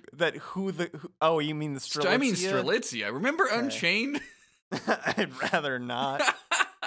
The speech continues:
Speaker 2: I thought you liked it. Or was it
Speaker 1: Actually,
Speaker 2: just that one
Speaker 1: it's,
Speaker 2: week?
Speaker 1: it's fine. I did like it, but it's funnier if I said I'd rather not.
Speaker 2: Sure.
Speaker 1: Um, let's
Speaker 2: Comedy.
Speaker 1: see.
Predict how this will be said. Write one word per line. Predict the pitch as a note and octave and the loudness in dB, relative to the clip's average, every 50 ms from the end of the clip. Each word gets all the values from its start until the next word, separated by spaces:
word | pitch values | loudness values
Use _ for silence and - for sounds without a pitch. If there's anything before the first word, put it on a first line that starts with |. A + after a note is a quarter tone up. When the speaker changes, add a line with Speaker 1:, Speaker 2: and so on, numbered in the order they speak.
| E4 - - - - C4+ | -6 -6 -8 -16 -8 -4
Speaker 2:
I | - C4 | 0 2
thought | A#3 B3 B3 B3 | 4 4 4 4
you | B3+ B3+ A#3+ | 2 2 2
liked | B3 B3 B3 A3+ F#3+ F3+ | 4 4 2 2 0 -2
it. | - - D#3+ | -2 0 2
Or | D#3+ | 2
was | - F3+ E3 | 4 4 4
it | D3+ | 4
Speaker 1:
Actually, | - | 2
Speaker 2:
just | F3 F3 F3 | 2 2 2
that | F3 E3 D#3 D3+ | 2 2 4 4
one | D#3 D#3 D#3 | 4 4 4
Speaker 1:
it's, | F3+ F3+ | 4 4
Speaker 2:
week? | D3+ C#3 B2+ - - - - - - - - - - - - - - | 4 2 0 0 -6 -14 -18 -20 -20 -20 -20 -20 -20 -20 -20 -10 -4
Speaker 1:
it's | - G3 F#3+ F#3+ - | -4 -2 -2 -2 0
fine. | - F3 D#3 C3+ A#2+ A#2+ | 2 2 4 4 2 2
I | A#2+ B2 C3 | 0 0 0
did | C3+ D3+ D3 C3+ B2+ | 2 0 0 0 0
like | A#2+ A#2 A#2+ A#2+ - B2 | -2 -4 -4 -4 -4 -8
it, | A#2 A2 G#2+ | -10 -8 -8
but | C3 B2+ B2+ | -8 -8 -6
it's | A#2+ - | -8 -8
funnier | - - D3 C3+ C3+ B2+ B2 B2 | -6 -4 -4 -4 -4 -6 -8 -10
if | B2+ B2 - | -10 -10 -10
I | - | -10
said | B2 - - A#2+ A2+ A2+ | -8 -6 -6 -6 -6 -6
I'd | A2 A2+ | -8 -10
rather | A#2 A2+ A2 G#2+ F#2+ F#2 | -8 -8 -10 -10 -10 -12
not. | F#2+ G2+ G#2+ G2+ G2 F#2+ - _ _ _ | -14 -12 -10 -8 -8 -10 -10 _ _ _
Speaker 2:
Sure. | - - - - D3 | -12 -10 -4 0 2
Speaker 1:
Um, | D3 D3 C#3+ C#3+ C#3+ C#3+ C#3 C#3 - _ _ _ _ - | 2 2 2 2 0 -2 -6 -10 -12 _ _ _ _ 2
let's | C#3+ C3 C3+ | 2 2 4
Speaker 2:
Comedy. | B2+ A#2 G#2+ F2 | 2 2 0 0
Speaker 1:
see. | F2+ A#2+ G#2+ G#2 | -2 -4 -6 -10